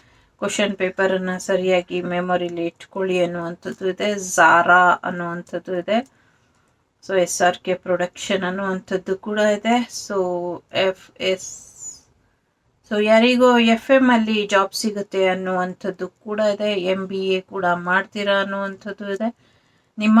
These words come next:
ಮಾಮ್ಗೆ ಬ್ರದರ್ ಅವರು ಅಂತ ಕೂಡ ಇದೆ, ಯಾರಿಗೋ ಗೊತ್ತಿಲ್ಲ. ಯಾರಿಗೋ ಬಾಯ್ ಬೇಬಿ ಆಗುವಂಥ ಸಾಧ್ಯತೆಗಳು ಕೂಡ ಇದೆ.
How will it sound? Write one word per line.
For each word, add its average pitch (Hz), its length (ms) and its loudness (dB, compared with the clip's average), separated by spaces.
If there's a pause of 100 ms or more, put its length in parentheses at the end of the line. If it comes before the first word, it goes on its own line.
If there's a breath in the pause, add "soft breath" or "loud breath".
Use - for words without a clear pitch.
ಮಾಮ್ಗೆ 220 840 6
ಬ್ರದರ್ 190 520 4
ಅವರು 180 400 4
ಅಂತ 175 280 0
ಕೂಡ 190 300 -2
ಇದೆ, 226 500 8
ಯಾರಿಗೋ 208 480 2
ಗೊತ್ತಿಲ್ಲ. 190 380 0 (500 soft breath)
ಯಾರಿಗೋ 247 400 6
ಬಾಯ್ 190 500 4
ಬೇಬಿ 185 600 2
ಆಗುವಂಥ 170 680 -2
ಸಾಧ್ಯತೆಗಳು 170 920 -2
ಕೂಡ 175 280 -4
ಇದೆ. 170 580 4